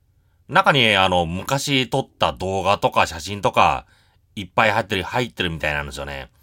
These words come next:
だからそれが救えるのか救えないのか。まあ、ちょっと気になりますね。ただまあ、このバックアップ、このアイティー機器のバックアップについての問題は、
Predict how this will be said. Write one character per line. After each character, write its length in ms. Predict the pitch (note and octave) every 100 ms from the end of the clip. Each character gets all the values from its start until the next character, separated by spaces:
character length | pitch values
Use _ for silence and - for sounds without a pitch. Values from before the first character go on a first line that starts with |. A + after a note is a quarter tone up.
| _ _ _ _ -
だ 100 | -
か 80 | A2
ら 40 |
そ 160 | - G#2
れ 160 | C3
が 180 | C3+ C3+
救 380 | - - C#3+ E3
え 60 |
る 100 | E3+
の 160 | E3 C#3
か 140 | D#3
救 280 | C3+ - G#2+
え 100 | G#2
な 160 | G2+ G2+
い 60 |
の 100 | E2+
か。 280 | C2+ B1+ - _ _ _ _ _ _ _ _
ま 140 | A#2
あ、 80 | A2 _ -
ち 120 | F#3+
ょ 20 |
っ 100 | F#3 _
と 120 | D3
気 160 | - F#2+
に 80 | F#2
な 100 | F#2
り 80 |
ま 140 | F#2 F2
す 80 | D#2
ね。 240 | C#2 A#1+ _ _ _ _ _ _
た 60 | C#3
だ 60 | C3+
ま 120 | F#2
あ、 60 |
こ 120 | - B2
の 160 | F2+ C#2+
バ 220 | A2 D3+
ッ 40 |
ク 180 | - A3
ア 100 | A#3
ッ 20 |
プ、 340 | A3+ - E2 - _ -
こ 60 | F#2
の 140 | -
ア 60 | E3
イ 120 | F3
テ 120 | A3
ィ 80 | G#3+
ー 20 |
機 100 | F#3
器 120 | F#3+ F3
の 120 | F#2+
バ 220 | D2 B3
ッ 40 | C4+
ク 140 | F3
ア 40 |
ッ 60 | F#3
プ 120 | -
に 100 | B2
つ 80 | A2
い 40 | G#2
て 80 | F2+
の 60 |
問 240 | F2 E2 F2
題 220 | F#2 F2+
は、 460 | G2 G#2+ F#2+ C#2